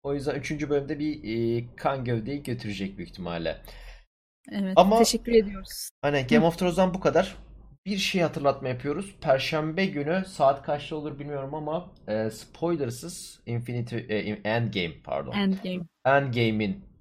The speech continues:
Speaker 1: e, siyah ekranı olacak. Çarşamba akşam gidiyoruz çünkü filme zaten.
Speaker 2: Gece.
Speaker 1: E,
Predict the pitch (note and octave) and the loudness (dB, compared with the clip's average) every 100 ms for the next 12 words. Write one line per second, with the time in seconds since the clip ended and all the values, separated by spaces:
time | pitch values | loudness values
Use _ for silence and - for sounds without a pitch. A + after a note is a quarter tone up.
0 | _ _ A2 G#2+ G2+ - A2+ G#2 G2+ G#2 | _ _ -2 0 -2 -2 0 0 -2 -4
1 | G2+ G2 G#2+ E3 F#3 - A2 A2 B2 B2 | -2 -2 0 0 0 2 2 4 0 0
2 | C#3+ A#2+ - D3 C#3+ A#2+ G2+ F#2+ - G#2+ | 2 0 0 -2 0 -2 -2 -4 -4 -8
3 | G2 B2+ E3+ - G2+ F#2 F#2 G2 F#2 - | -6 -6 -6 -6 -6 -4 -2 -2 0 0
4 | F#3+ - - - A3 G#3 - G#3 F#3+ F#3 | -2 -8 -18 0 2 4 6 8 8 8
5 | A2 G#2+ G#2+ G#2 - | 6 4 2 0 -4